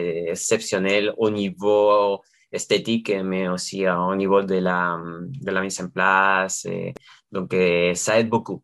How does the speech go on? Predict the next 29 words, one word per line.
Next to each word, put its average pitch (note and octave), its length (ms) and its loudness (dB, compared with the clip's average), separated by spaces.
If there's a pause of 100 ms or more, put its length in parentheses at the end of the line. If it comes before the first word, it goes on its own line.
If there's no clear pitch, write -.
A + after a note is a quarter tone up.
euh, F2+ 140 2
avoir G2 400 4
<laughs> - 800 -2
un, C3+ 240 2
un A#2 140 2
copain B2 480 2
qui, A#2 240 -4
qui, G2 520 -4
qui A2 140 2
rend, A2 300 4
euh, G2 580 4
facile B2 580 -2 (240)
ça A#2 220 2
que A2+ 120 -2
tu A2 420 0
es, G#2 1000 0 (580)
ça - 340 0
que B2 120 2
tu B2 200 2
as A#2+ 100 4
en A2+ 200 4
tête, C3 400 2
euh, F#2+ 560 0
et F#2+ 80 -10
que G2+ 240 -8
tu A2+ 200 2
as G#2 240 6
essayé G#2 480 0
d'écrire, G2 760 0